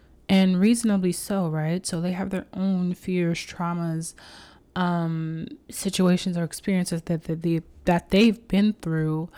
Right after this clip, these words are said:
that drive them to think a certain way. A lot of times that trauma follows you too, and they are expecting you to adhere to certain things that for them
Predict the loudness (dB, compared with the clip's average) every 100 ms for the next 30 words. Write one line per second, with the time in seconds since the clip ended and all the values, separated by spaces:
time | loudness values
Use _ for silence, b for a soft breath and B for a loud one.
0 | B B B -8 -2 -2 -2 -4 -6 -2
1 | 0 2 0 0 0 0 0 -4 -4 -6
2 | -6 -4 -4 -2 -2 0 2 2 0 -2
3 | -6 B B B B B -2 0 2 0
4 | -4 -6 -2 0 -2 -4 -6 -2 -2 -4
5 | -8 -10 -10 -10 -10 -8 -6 -2 -2 -2
6 | -2 -4 -8 -12 _ _ _ _ _ -20
7 | -6 -2 0 0 0 -2 0 0 -2 -6
8 | -4 0 0 -2 -4 -2 0 0 -2 -4
9 | -4 -4 0 0 0 -4 -4 -4 0 0
10 | 0 0 -2 -2 -2 0 0 0 -4 -6
11 | -6 -6 -4 -4 -4 -6 -12 B B B
12 | -8 -6 -6 -4 -2 0 0 2 2 0